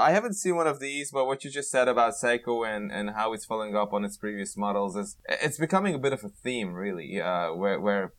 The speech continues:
least for us outsiders, it feels sometimes like, uh, Casio is confused by its own history or its own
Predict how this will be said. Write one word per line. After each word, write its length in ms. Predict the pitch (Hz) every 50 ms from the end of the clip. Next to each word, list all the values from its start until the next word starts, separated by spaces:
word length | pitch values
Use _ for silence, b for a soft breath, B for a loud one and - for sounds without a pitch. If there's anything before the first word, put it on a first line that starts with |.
| _ - -
least 180 | 113 107 101 -
for 140 | - 104 104
us 180 | 107 104 -
outsiders, 560 | 101 101 98 - - 127 127 127 107 101 98
it 140 | 101 - - -
feels 300 | - 104 101 95 - - -
sometimes 640 | - 120 117 110 101 107 90 90 92 92 98 - -
like, 440 | - 87 87 90 90 90 - - - - _ _ -
uh, 160 | - 87 92
Casio 340 | 92 - - 107 98 101 -
is 120 | 95 - -
confused 480 | 101 87 - - 101 98 95 90 -
by 120 | - 85 90
its 160 | 95 - -
own 160 | 98 90 90
history 540 | 107 110 107 - - - 107 104 101 95 92
or 140 | 90 82 80
its 200 | 80 - - -
own 260 | 92 95 92 87 90